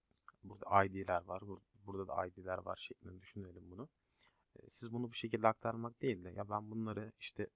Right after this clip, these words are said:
üç ile çarpıp alayım. Hani normalde tam o şekildeydi ama ben bunları şuna çevireyim.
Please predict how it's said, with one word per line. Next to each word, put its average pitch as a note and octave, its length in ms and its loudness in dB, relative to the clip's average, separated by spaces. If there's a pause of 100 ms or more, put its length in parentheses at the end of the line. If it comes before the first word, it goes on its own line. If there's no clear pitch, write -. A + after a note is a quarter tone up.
(460)
üç - 160 -16
ile G#2 120 2
çarpıp F#2+ 420 0
alayım. F#2 240 -12 (160)
Hani F#2+ 220 -8 (120)
normalde G2 500 -2
tam G2 160 -8
o G2+ 40 -12
şekildeydi G2 520 -6
ama G2 260 -4 (420)
ben G2+ 200 4
bunları G2+ 260 -4
şuna G#2 220 -8
çevireyim. F#2+ 440 -6